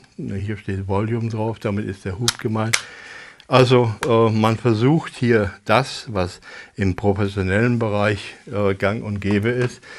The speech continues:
in irgendeiner Art nachzumachen. Und das Wichtige,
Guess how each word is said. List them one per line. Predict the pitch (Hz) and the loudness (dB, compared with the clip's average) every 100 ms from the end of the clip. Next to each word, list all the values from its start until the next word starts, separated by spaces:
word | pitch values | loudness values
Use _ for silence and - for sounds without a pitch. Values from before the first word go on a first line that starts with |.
| - - | -18 -4
in | 101 127 | -4 -2
irgendeiner | 127 107 104 101 104 | -2 0 0 0 0
Art | 92 92 | -4 -4
nachzumachen. | 98 104 - - 131 139 - | -2 -2 -4 -6 -4 -4 -6
Und | 139 110 | -6 -4
das | 95 - | -4 0
Wichtige, | 110 110 - 131 131 139 | -2 -2 -2 0 4 2